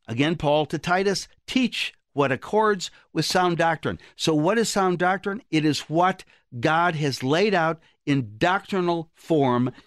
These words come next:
throughout his, his New Testament, his Old Testament, through his apostles,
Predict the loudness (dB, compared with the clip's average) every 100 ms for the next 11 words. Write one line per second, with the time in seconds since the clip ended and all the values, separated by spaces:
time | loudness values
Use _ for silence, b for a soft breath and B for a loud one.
0 | B -4 2 4 2 0 -2 -6 _ _
1 | _ -2 0 2 2 2 -2 0 0 -2
2 | -4 b -8 -2 2 2 2 -2 0 -2
3 | -2 b b -2 0 2 0 -2 0 2
4 | 2 -2 -4